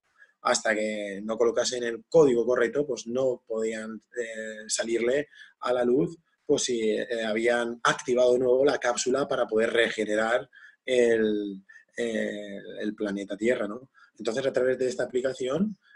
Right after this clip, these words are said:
eh, y lo bueno que tenía Genially es que lo podías poner, sobre todo al estar al aire libre, y si no hay una buena cobertura, otro hándicap que teníamos, el wifi. Pues entonces a través de Genially se puede interactuar sin, sin conexión a internet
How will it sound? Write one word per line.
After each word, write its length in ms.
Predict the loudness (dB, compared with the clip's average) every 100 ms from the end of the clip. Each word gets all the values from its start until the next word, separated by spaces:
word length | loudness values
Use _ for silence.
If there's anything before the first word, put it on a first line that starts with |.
| -8
eh, 260 | -6 -2 2
y 140 | 4
lo 160 | 4 4
bueno 220 | 4 4
que 80 | 4
tenía 300 | 4 4 4
Genially 380 | 6 6 6 4
es 120 | 4
que 140 | 2
lo 100 | 2
podías 300 | 2 0 0
poner, 500 | -4 -2 0 0 -2
sobre 180 | -4 -2
todo 120 | 2
al 100 | 2
estar 240 | 2 0 0
al 80 |
aire 180 | 2 2
libre, 220 | 2 0
y 80 | -2
si 160 | -6 -6
no 80 | -2
hay 120 | 0
una 200 | 0 -2
buena 240 | 0 -2
cobertura, 640 | 0 -2 -2 0 0 0 _
otro 320 | _ -12 -12 _
hándicap 400 | -4 -2 0 -2
que 80 | -4
teníamos, 400 | -4 -6 -8 -8
el 140 | -8 -2
wifi. 320 | 0 -2 -6 _ _ _ _ _ _ -8
Pues 140 | -6
entonces 220 | -6 -4 -4
a 60 |
través 220 | 0 2
de 100 | 2
Genially 320 | 2 0 0 0
se 160 | -2
puede 240 | -2 -2 -2
interactuar 720 | -4 -6 -4 -4 -2 -4 -6
sin, 340 | -6 -8 -6
sin 180 | -6 -4
conexión 440 | -4 -4 -6 -6
a 20 |
internet 480 | -8 -8 -12 -12 -12